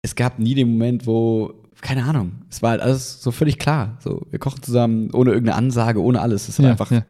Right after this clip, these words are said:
Speaker 1: organisch super gut funktioniert. Und das war wirklich, ähm, wirklich richtig cooler Beweis, dass es einfach gut funktioniert.
Speaker 2: Willst du, willst du mal ein Gegenbeispiel hören?
Speaker 1: Mhm.
Speaker 2: <laughs>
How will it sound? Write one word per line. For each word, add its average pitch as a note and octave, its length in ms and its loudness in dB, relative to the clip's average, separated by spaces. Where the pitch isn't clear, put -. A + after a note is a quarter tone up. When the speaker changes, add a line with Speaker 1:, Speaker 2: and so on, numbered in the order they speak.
Speaker 1:
organisch G#2+ 480 0
super - 200 -4
gut G2+ 140 -4
funktioniert. G2+ 480 -6
Und - 80 -6
das F#2 160 -4
war F#2 160 0
wirklich, - 380 -6
ähm, F2 580 -4
wirklich - 260 -8
richtig C3 220 -10
cooler A#2 200 4
Beweis, F#2+ 340 0
dass F#2+ 100 -6
es E2+ 100 -8
einfach F2+ 340 -10
gut G#2 140 -12
funktioniert. - 480 -10
Speaker 2:
Willst C3 220 2
du, C3 60 2
willst B2 200 0
du C3+ 40 2
mal C3 60 4
ein - 20 -6
Gegenbeispiel C3 640 0
hören? D#3 220 -2
Speaker 1:
Mhm. E3+ 500 0
Speaker 2:
<laughs> D3 300 6